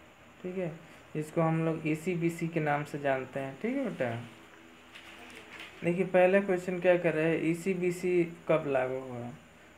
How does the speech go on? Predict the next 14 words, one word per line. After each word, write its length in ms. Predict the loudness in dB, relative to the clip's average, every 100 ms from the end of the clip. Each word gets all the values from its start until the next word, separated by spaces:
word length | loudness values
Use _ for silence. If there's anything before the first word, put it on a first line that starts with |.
| -4
तो 240 | 0 0 2
ईसीबीसी 720 | -2 0 -2 0 -6 -2 0 2 0
बेटा, 500 | -4 -4 -4 2 2
ये 280 | 4 2 0
मई 360 | 0 2 2 2
दो 260 | 2 2
हज़ार 400 | 2 2 2 2 -4 -16 -20 -20 -20 -20 2
सात 300 | 6 6 4
में 160 | -2 0
लागू 320 | 2 2 -2
हुआ 320 | -4 -2 -2
था, 280 | -4 -12 -14
ठीक 380 | -8 -2 -2 0
है। 240 | -2 -4